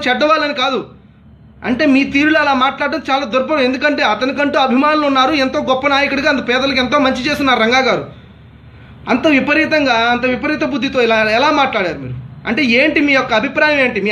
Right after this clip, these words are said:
అంతర్గతంలో ఉన్నటువంటి అభిప్రాయం ఏంటి? పార్టీ పట్ల ఏంటి మీ అభిప్రాయం? పార్టీ ఏం చేయలేదనేటువంటి కుసంస్కారంతో మాట్లాడడం చాలా తప్పు. ఎందుకంటే పార్టీ ఇటువంటి వారి మీద ఉక్కు పాదంతో అణిచివేయాలి. ఇటువంటి వాళ్ళు అనాలోచితంగా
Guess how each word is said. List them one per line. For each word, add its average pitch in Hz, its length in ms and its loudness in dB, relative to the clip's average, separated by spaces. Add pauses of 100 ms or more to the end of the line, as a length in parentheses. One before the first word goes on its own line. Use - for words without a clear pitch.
అంతర్గతంలో 285 540 -2
ఉన్నటువంటి 262 340 0
అభిప్రాయం 277 300 0
ఏంటి? 226 180 -2
పార్టీ 247 320 -2
పట్ల 277 200 -4 (120)
ఏంటి 277 220 -2
మీ 233 100 2
అభిప్రాయం? 233 340 -2 (380)
పార్టీ 262 240 -2 (160)
ఏం 294 80 0 (120)
చేయలేదనేటువంటి 285 800 0 (100)
కుసంస్కారంతో 285 680 -2
మాట్లాడడం 254 400 0
చాలా 240 180 2
తప్పు. 240 240 0
ఎందుకంటే 277 300 0 (100)
పార్టీ 269 300 0
ఇటువంటి 262 240 -2
వారి 269 160 0
మీద 285 140 -4
ఉక్కు - 260 -6
పాదంతో 277 320 0
అణిచివేయాలి. 254 440 0 (920)
ఇటువంటి 302 340 2
వాళ్ళు 294 280 2 (920)
అనాలోచితంగా 302 720 0